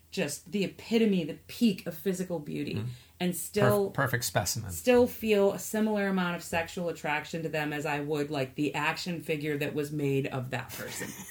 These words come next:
Speaker 2: <laughs>
Speaker 1: That's, I think, a good way
Speaker 2: It's
Speaker 1: to
Speaker 2: like a
Speaker 1: put it.
Speaker 2: sexy Tila.
Speaker 1: I-, until or unless something happens that causes a spark of emotion or connection between us.
Speaker 2: Mm-hmm.
Speaker 1: And it can be, uh,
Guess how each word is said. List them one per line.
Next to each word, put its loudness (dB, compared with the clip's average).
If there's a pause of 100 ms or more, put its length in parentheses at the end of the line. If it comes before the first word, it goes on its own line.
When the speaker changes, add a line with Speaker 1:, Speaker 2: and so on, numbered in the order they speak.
Speaker 2:
<laughs> 8
Speaker 1:
That's, 6 (160)
I 6
think, 8
a 10
good 4
way 6
Speaker 2:
It's 8
Speaker 1:
to 8
Speaker 2:
like 4
a 4
Speaker 1:
put 4
it. 2
Speaker 2:
sexy 6
Tila. 2 (840)
Speaker 1:
I-, 0
until 8
or 6
unless 4
something -2
happens -4
that -6
causes -2
a -4
spark -4
of -2
emotion 2
or -6
connection -6 (280)
between -4
us. -6 (140)
Speaker 2:
Mm-hmm. -4
Speaker 1:
And 6
it -2
can 2
be, 0 (200)
uh, 2